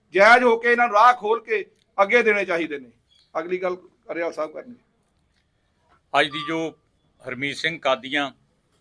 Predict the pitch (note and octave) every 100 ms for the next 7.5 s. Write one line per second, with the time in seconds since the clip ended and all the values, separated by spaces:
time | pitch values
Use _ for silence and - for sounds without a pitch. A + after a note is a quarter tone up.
0 | _ C3 C#3 D3 D3 C3+ B2+ A#2 A#2+ C3
1 | A2+ A2+ A#2 A#2+ A#2 A2+ A2 A2+ B2 A2+
2 | G2+ G#2 A2 G2 G2+ G2+ - A2+ A#2+ G#2
3 | _ _ _ _ _ _ _ - D3 D3+
4 | C3+ C3 C#3+ D#3 F3 - C#3+ D#3 F3+ D#3+
5 | C3 A#2+ F#2+ _ _ _ _ _ _ _
6 | _ _ _ _ G#2 C#3+ F#3+ F3 E3 C#3+
7 | - C3 C#3+ E3